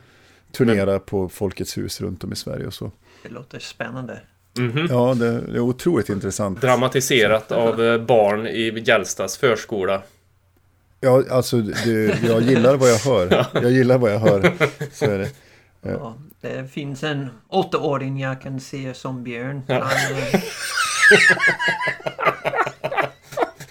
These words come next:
Speaker 1: <laughs> Hur fan vad bra.
Speaker 3: han skulle, han skulle
Speaker 1: Ja.
Speaker 3: passa bra.
Speaker 2: Ja.
Speaker 1: Ja, ja, det är så. Han, han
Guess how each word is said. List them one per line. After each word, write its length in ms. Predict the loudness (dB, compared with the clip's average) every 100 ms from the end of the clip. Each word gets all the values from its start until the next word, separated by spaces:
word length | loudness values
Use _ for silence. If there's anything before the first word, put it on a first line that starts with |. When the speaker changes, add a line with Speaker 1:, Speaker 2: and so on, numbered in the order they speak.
| 0 0 0 -4 -12 _ -8 -8 _ _ -6 -6 _ _ -6
Speaker 1:
<laughs> 280 | 0 0 2
Hur 140 | 0
fan 300 | 0 -2 -6 -2
vad 160 | -4 -4
bra. 360 | -4 -6 -8 -12
Speaker 3:
han 100 | -10
skulle, 300 | -8 -4 -4
han 160 | -2 -2
skulle 160 | 2 4
Speaker 1:
Ja. 60 |
Speaker 3:
passa 360 | 4 2 2 -4
bra. 340 | -4 -6 -8 -12
Speaker 2:
Ja. 260 | -8 -6 -6 -10 _
Speaker 1:
Ja, 180 | 0 2
ja, 120 | 4 2
det 80 | 0
är 20 |
så. 260 | -2 -6 -6 -14 -20 -20 _ -6
Han, 220 | -4 -2
han 360 | -2 -2 -2